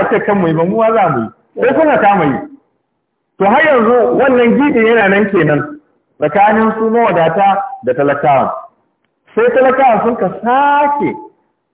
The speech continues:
wato, dawowa wajen Annabi sallallahu alaihi wasallama. Ya ce, "Kai, ku tai ku yi hankuri. Falala Allah ce baiwa sai ta yana bayar da ita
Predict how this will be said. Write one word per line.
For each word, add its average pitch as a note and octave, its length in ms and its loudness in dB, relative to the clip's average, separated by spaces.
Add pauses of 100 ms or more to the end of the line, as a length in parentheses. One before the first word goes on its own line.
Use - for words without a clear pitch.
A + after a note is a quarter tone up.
(280)
wato, D#3 400 0
dawowa F#3+ 380 2 (100)
wajen D#3+ 280 0 (200)
Annabi D#3 260 -4
sallallahu C#3+ 280 -2
alaihi C3 180 -2
wasallama. B2+ 400 -2 (800)
Ya B2+ 160 0
ce, D3 260 0
"Kai, C#3 240 2 (300)
ku A#2+ 100 -6
tai D#3+ 180 0
ku D#3 120 -2
yi C#3+ 60 2
hankuri. A#2+ 540 -4 (580)
Falala D#3 400 2
Allah D#3+ 400 2
ce D3+ 120 0
baiwa D#3 380 2
sai E3+ 160 -2
ta D3 300 0
yana D3 220 -2
bayar C#3+ 300 -2
da B2 60 -4
ita C#3 320 -2